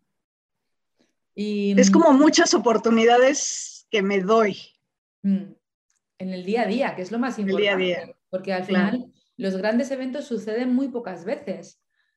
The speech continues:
Speaker 1: y, pero el día a día sí que está continuamente, eh, con nosotras, pegada a nosotras, estamos viviendo el día a día.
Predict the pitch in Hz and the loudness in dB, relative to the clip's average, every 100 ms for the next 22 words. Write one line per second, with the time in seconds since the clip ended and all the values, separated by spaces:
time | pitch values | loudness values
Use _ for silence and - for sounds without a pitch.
0 | _ - 185 - 208 202 202 240 240 240 | _ -12 -10 -8 -6 -2 -2 -2 -2 -2
1 | 254 254 226 196 240 214 196 196 185 185 | -6 -8 -10 -8 -8 -6 -6 -6 -8 -10
2 | 185 185 180 190 - 180 185 180 180 220 | -8 -8 -8 -14 -20 -16 -14 -14 -12 -14
3 | 190 170 170 _ _ 190 185 220 185 180 | -14 -16 -20 _ _ -8 -6 -6 -6 -8
4 | - 185 196 240 180 170 202 220 196 196 | -12 -12 -10 -10 -12 -12 -10 -8 -6 -4
5 | 247 208 180 180 180 170 170 160 | -4 -4 -8 -8 -8 -8 -10 -14